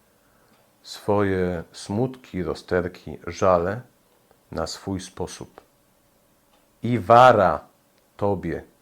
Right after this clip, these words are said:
mamo czy tato, od tego, bo to jest moje. Dlatego bądźcie ostrożni, empatyczni,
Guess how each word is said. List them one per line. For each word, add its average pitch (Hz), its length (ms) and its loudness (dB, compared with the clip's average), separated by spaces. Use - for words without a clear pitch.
mamo 98 500 4
czy - 180 -10
tato, 139 540 0
od - 260 -14
tego, 82 380 -16
bo 127 120 -8
to 180 100 -6
jest - 180 -10
moje. 78 260 -16
Dlatego 90 640 -4
bądźcie 95 640 -6
ostrożni, 78 720 -12
empatyczni, - 840 -12